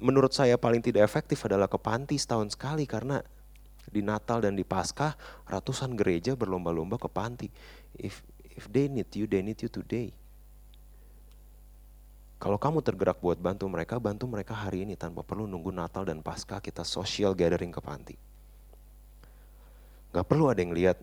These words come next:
just give. Ciri ketiga dari orang munafik, severe with others, very lenient with himself. Kalau sama orang lain, strict,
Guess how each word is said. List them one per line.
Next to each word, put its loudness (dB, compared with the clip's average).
just -12
give. -2
Ciri 12
ketiga 10
dari 8
orang 10
munafik, 8
severe 12
with 12
others, 10
very 12
lenient 6
with 4
himself. -8
Kalau 10
sama 6
orang 8
lain, 6
strict, 12